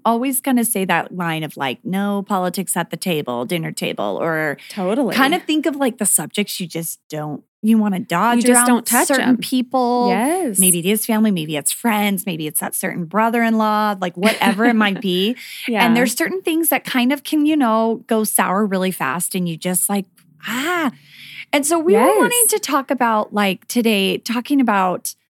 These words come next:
Speaker 1: the subject of how to still love and connect with someone that maybe believes or you, thinks differently than
Speaker 2: Thinks
Speaker 1: you.
Speaker 2: differently. Totally.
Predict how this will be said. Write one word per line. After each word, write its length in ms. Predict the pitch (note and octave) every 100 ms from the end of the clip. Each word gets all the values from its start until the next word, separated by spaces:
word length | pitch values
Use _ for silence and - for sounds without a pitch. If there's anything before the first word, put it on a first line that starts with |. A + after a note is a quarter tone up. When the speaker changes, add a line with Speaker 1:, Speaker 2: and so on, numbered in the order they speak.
| _ _
Speaker 1:
the 60 | G#3
subject 380 | - G#3 G#3+ -
of 120 | G3
how 500 | - A#3 A#3 D#4+ E4
to 680 | - D4 C4 A#3+ A#3 A3+ G#3+ - _ _ _ _ _ _ _ _
still 440 | - - D4 D#4+ F4+
love 540 | B3 A3 G3 G#3 A3
and 140 | G#3+ G#3+
connect 460 | G#3 G3+ F3+ -
with 100 | G#3+
someone 460 | - G3+ F#3 F#3+ G3
that 200 | F3+ -
maybe 480 | G3 F#3 F#3 F#3 F#3
believes 680 | G#3+ F#3 E3 D#3+ E3 E3+ -
or 280 | F3+ E3 D3+ - _ _ _ -
you, 200 | G3 - _
thinks 280 | G3+ F3+ -
differently 420 | F3+ F3 - C#3+
than 120 | - A3+
Speaker 2:
Thinks 160 | A#3+
Speaker 1:
you. 60 | -
Speaker 2:
differently. 640 | F4 F4 - - - A#3 -
Totally. 420 | - G#3+ G3+ G#3